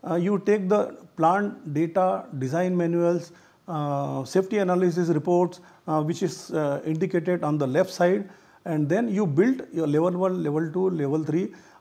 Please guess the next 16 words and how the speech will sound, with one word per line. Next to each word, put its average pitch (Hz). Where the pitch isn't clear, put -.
Um, 139
so 147
first 185
is 185
level 156
one 185
P 165
R 160
A, 214
which, 165
uh, 147
estimates 190
the 151
core 185
dis-, 165
uh, 143